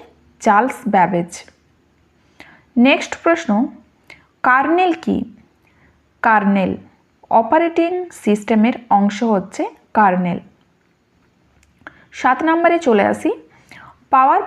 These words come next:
পয়েন্ট কী ধরনের সফটওয়্যার? রাইট আনসার হয়ে যাবে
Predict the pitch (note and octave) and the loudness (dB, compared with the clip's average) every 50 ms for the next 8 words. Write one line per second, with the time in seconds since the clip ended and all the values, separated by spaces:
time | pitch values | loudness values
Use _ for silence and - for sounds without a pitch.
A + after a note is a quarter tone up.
0 | - B3+ A3 G#3 G3+ G#3+ B3+ - - - - D#4+ D#4+ D#4+ D#4+ D#4 E4 D#4+ E4 E4+ | 0 2 2 2 2 0 0 -2 -4 -6 0 2 2 2 2 2 0 2 2 0
1 | F4 E4 - - A#3 F#3 F3+ - - F3+ D#3 - - - - _ _ _ _ _ | -4 -4 -2 -2 -2 -2 -2 -2 -4 -4 -4 -4 -6 -10 -20 _ _ _ _ _
2 | _ _ - - - - - _ _ _ _ _ _ _ _ _ _ _ _ - | _ _ -18 -18 -18 -18 -18 _ _ _ _ _ _ _ _ _ _ _ _ -20
3 | - - _ _ _ _ _ _ _ - A#3 G#3 G3 F#3+ G#3+ G#3 G#3+ G#3+ - B3+ | -20 -20 _ _ _ _ _ _ _ 0 2 2 2 2 0 0 0 0 0 -2
4 | B3+ C4 B3+ A#3+ B3 B3 B3 A#3+ G4 | 0 2 2 2 2 0 0 -2 -6